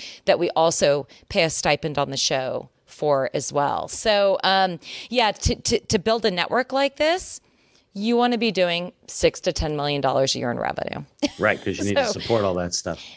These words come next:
Speaker 1: Yeah, and, and I, I would really tell people, if you wanna monetize your podcasts, you wanna be at forty to fifty thousand downloads an episode to try to
Speaker 2: Yeah,
Speaker 1: find
Speaker 2: very
Speaker 1: someone to
Speaker 2: hard to
Speaker 1: monetize it. It,
Speaker 2: Yeah.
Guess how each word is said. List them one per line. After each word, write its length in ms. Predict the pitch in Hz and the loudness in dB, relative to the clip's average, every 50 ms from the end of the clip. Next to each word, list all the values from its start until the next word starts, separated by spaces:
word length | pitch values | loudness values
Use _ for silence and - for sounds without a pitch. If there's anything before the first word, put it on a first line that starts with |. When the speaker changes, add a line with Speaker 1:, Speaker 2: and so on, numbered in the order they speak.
| _ _ _ _ _ _ _ _ - | _ _ _ _ _ _ _ _ -4
Speaker 1:
Yeah, 380 | 220 240 190 165 151 147 143 - | 0 2 2 2 2 2 2 2
and, 220 | - 269 277 262 - - | 2 0 0 0 0 0
and 160 | 269 277 254 - | 0 0 2 0
I, 300 | - 262 262 262 - - - | 0 2 2 2 0 0 0
I 180 | - 226 240 240 | 0 2 2 2
would 200 | 226 254 240 196 202 | 2 2 0 0 0
really 320 | 240 240 247 262 262 262 | 0 2 2 2 2 2
tell 260 | - - 254 240 226 | 2 2 2 2 2
people, 560 | - - - 220 208 - - 208 208 208 208 - - | 2 2 2 2 2 2 2 2 4 4 2 2 0
if 140 | 190 - | -2 -2
you 100 | 214 214 | -2 -2
wanna 180 | 220 240 247 233 | 0 2 2 2
monetize 640 | 196 185 180 180 185 196 196 - 214 202 190 185 | 0 0 0 0 0 -2 -2 0 2 2 2 2
your 100 | - 196 | 0 -4
podcasts, 960 | 175 - 175 175 175 175 - - 202 202 196 202 214 202 - - - - - - - - - - - - - _ | -4 -2 0 0 0 0 0 -2 -2 0 0 0 0 -2 -4 -4 -6 -6 -8 -10 -16 -20 -20 -20 -20 -20 -16 _
you 180 | - 226 254 285 | -4 0 0 2
wanna 200 | 285 311 311 294 | 2 2 0 0
be 160 | 226 247 233 220 | 0 2 0 0
at 120 | 190 - | 0 0
forty 320 | - - 185 185 180 185 170 | -2 0 2 2 2 2 0
to 60 | 165 | -2
fifty 320 | - - 175 165 - 175 165 | -2 0 -2 -2 -2 -4 -4
thousand 420 | - 165 147 143 135 - 160 151 131 | 0 0 0 0 0 -2 -6 -6 -4
downloads 600 | 147 143 143 147 143 143 143 139 131 127 - - | -2 -2 -2 -2 -4 -4 -4 -4 -4 -6 -6 -6
an 80 | 143 151 | -6 -6
episode 540 | 147 - - 151 - - - 135 135 135 - | -6 -4 -6 -8 -6 -4 -4 -4 -4 -6 -8
to 40 | - | -10
try 220 | - - 143 135 | -8 -4 -2 0
to 60 | 107 | 2
Speaker 2:
Yeah, 80 | 98 92 | 2 0
Speaker 1:
find 120 | - - | 0 2
Speaker 2:
very 220 | 127 117 110 101 92 | 2 2 2 2 2
Speaker 1:
someone 180 | 85 90 85 85 | 0 0 0 0
to 120 | 85 - | -2 -4
Speaker 2:
hard 160 | - - - | -6 -6 -6
to 60 | 135 90 | -6 -6
Speaker 1:
monetize 320 | 82 - 117 120 120 - | -4 -4 -4 -6 -4 -4
it. 140 | 127 120 - - | -4 -4 -2 0
It, 160 | 220 262 - - | 0 0 0 -2
Speaker 2:
Yeah. 180 | 82 80 76 | -6 -6 -6